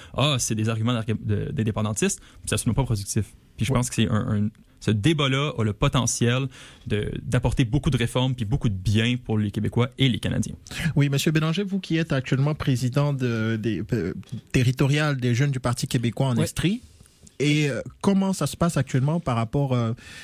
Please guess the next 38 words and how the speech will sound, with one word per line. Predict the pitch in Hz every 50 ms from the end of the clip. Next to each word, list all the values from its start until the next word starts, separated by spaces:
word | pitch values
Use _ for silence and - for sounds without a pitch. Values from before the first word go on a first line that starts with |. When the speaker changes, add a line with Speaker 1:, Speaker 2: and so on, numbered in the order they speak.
| - - - -
Speaker 2:
au, | - 117 123 117 -
on | - 123
va | 120 135
dire, | 139 123 139 143 143 -
entre | 139 135
guillemets, | 139 123 139 139 156
au | 156
recrutement | 131 127 127 - - 123 - 135 123 151 160
ou | 160 156 143 135 123
en | 113 110
faire | 107 - 143 139 135
dans | 127 117 117
le | 117 113
fait | 113 - 143 139
de, | 120 120 110 101 - - - -
de, | 87 98 120 95 98 101
de | 107 110
pouvoir | 101 - 123 107 139 131 -
convaincre | - 127 110 131 131 - - 127
de | 120
plus | 113 - 139 127
en | 120
plus | 110 139 131
de | 120 120
jeunes | 113 110 127 139 127
à | 120
s'intéresser | 110 - 120 110 - 110 110 110 - - 131
plus | - - 147 147 139
à | 123
l'indépendance | 110 110 104 110 - 110 107 117 113 -
du | - 120
Québec ? | - - 101 - - - - 143
Speaker 3:
Euh, | 151 147 -
c'est, | - - - 175 156 - - - - _ - - -
c'est | - -
quand | - 160 151
même, | 156 180 226 269 240 185 147
euh, | 131 123 120